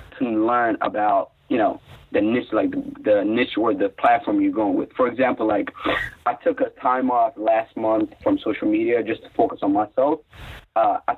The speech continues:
took two courses, one for Amazon wholesale and one for stock, just to, just so I can have a better understanding. I already took, like, Amazon course before, but just to revise and see if I'm, you know, missed something or if I'm doing something wrong. Or for, like, for example, for stock,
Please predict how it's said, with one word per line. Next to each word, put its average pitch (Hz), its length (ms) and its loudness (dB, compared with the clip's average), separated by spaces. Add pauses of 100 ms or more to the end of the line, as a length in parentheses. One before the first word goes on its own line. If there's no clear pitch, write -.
took - 240 -6
two 139 140 2
courses, 120 380 -4
one 120 340 2
for 110 160 0
Amazon 117 440 0
wholesale 107 640 0 (360)
and 104 120 2
one 110 320 0
for 90 140 2 (100)
stock, - 380 -2 (380)
just 269 160 2 (100)
to, - 180 0 (560)
just 131 220 -2
so - 100 2
I - 80 0
can 113 120 -4
have 110 200 2
a 104 40 0
better 107 300 2
understanding. - 500 -2
I 120 80 2
already 143 220 2
took, 135 220 -8
like, 113 200 0
Amazon 113 420 0
course 117 200 -2
before, 127 520 0 (380)
but 135 220 2
just 135 240 -2
to 123 80 -2
revise 117 460 0
and 107 100 -6 (100)
see 120 120 0
if 107 120 0
I'm, - 240 0
you - 80 0
know, 101 140 2
missed 113 340 2
something 104 440 2
or 101 160 2
if - 440 -8
I'm 113 140 4
doing 110 220 2
something 113 320 2
wrong. 104 320 2
Or 98 200 -2
for, - 200 2 (100)
like, 107 180 2
for 110 120 -2
example, 110 260 -2
for - 140 0
stock, 120 500 -2